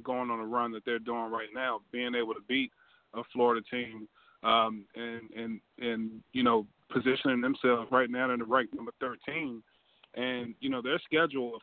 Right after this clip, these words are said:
course, they still have to go through Murderers Row in the S E C, but listen,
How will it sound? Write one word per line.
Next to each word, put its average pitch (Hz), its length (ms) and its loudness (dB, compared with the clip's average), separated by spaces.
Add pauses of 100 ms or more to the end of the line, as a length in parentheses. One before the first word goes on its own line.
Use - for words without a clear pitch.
course, 151 260 4
they 139 180 0
still 135 240 0
have 127 140 -2
to 123 80 -8
go 120 240 -10
through 127 160 -4
Murderers 123 500 -2
Row 123 220 2
in 120 80 -6
the 123 60 -6
S 123 260 -6
E 117 180 -4
C, 143 220 4
but 110 240 -2 (560)
listen, 131 340 0